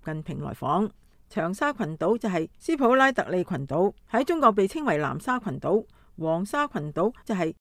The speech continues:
帕拉塞爾群島，係中國所講嘅西沙群島。越南同中國都仲未有宣布習近平訪越嘅確切日期，但係證實佢接受咗越南領導人嘅邀請。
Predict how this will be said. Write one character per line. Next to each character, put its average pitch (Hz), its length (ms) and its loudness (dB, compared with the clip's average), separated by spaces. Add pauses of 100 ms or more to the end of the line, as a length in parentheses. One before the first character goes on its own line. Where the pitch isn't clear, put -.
(140)
帕 214 140 2
拉 269 180 4
塞 220 140 -2
爾 175 100 2
群 165 320 -4
島， 165 320 2 (160)
係 160 100 -4
中 214 160 0
國 202 80 0
所 170 200 -2
講 175 180 -2
嘅 175 140 -2
西 240 240 -2
沙 220 180 -2
群 202 240 -10
島。 180 240 -2 (440)
越 240 120 2
南 190 180 4
同 196 160 -2
中 320 200 -2
國 254 180 2 (240)
都 330 160 0
仲 214 220 2
未 190 100 2
有 190 180 2 (200)
宣 302 260 -2
布 208 180 2
習 190 160 2
近 - 140 0
平 147 220 -6
訪 175 260 0
越 233 140 0 (120)
嘅 180 160 0 (240)
確 185 220 -2
切 185 120 -4
日 156 200 -4
期， - 220 -8 (320)
但 165 120 -4
係 170 120 -2
證 185 160 -4
實 175 160 -2
佢 175 180 -4
接 180 140 -6
受 151 180 -4
咗 160 160 0
越 196 140 0
南 143 180 -4
領 156 140 -6
導 175 100 -8
人 135 180 -6
嘅 175 120 -4
邀 196 120 -2
請。 190 320 -4